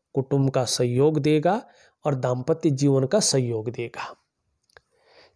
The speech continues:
चौथा आप लिखते हैं, मेरी पत्नी मेरे माता पिता के साथ तालमेल नहीं बिठा सकती है, कृपया इस मुद्दे पर टिप्पणी करें। अब ये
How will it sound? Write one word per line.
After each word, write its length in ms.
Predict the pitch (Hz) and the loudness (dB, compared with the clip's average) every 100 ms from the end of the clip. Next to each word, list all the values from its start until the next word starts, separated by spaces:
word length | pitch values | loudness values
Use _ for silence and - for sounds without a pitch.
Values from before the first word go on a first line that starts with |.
| - | 0
चौथा 300 | 202 208 233 | 0 2 0
आप 260 | 214 202 196 | 2 0 -2
लिखते 260 | 185 208 | -2 0
हैं, 140 | 170 214 | 0 2
मेरी 340 | 175 165 185 | 2 2 2
पत्नी 540 | 185 151 139 160 180 208 | 0 -4 -2 0 2 4
मेरे 400 | 160 147 156 175 | 2 2 4 4
माता 420 | 143 131 131 160 | 2 0 0 0
पिता 320 | 160 151 147 | 0 0 0
के 160 | 139 147 | 2 0
साथ 240 | - 143 156 - | 0 0 -2 -4
तालमेल 460 | 135 143 135 135 131 | 0 2 2 2 0
नहीं 340 | 120 120 123 165 | -2 -2 0 2
बिठा 280 | 165 170 165 | 2 0 0
सकती 420 | 185 165 185 165 | -2 -2 0 2
है, 180 | 151 190 - _ _ _ _ _ _ _ _ - | 2 0 -4 _ _ _ _ _ _ _ _ 0
कृपया 520 | 233 240 233 226 233 226 | 2 4 4 4 2 0
इस 180 | 240 - | -4 -2
मुद्दे 380 | 170 165 143 160 | -2 -2 0 0
पर 200 | 156 180 180 - | 2 -2 -4 -4
टिप्पणी 380 | 143 131 117 110 | -4 -4 -6 -8
करें। 260 | 110 - - - _ _ _ _ _ _ _ _ _ _ _ _ _ _ _ | -14 -16 -20 -20 _ _ _ _ _ _ _ _ _ _ _ _ _ _ _
अब 200 | 202 220 | 0 2
ये 260 | 208 254 | 4 4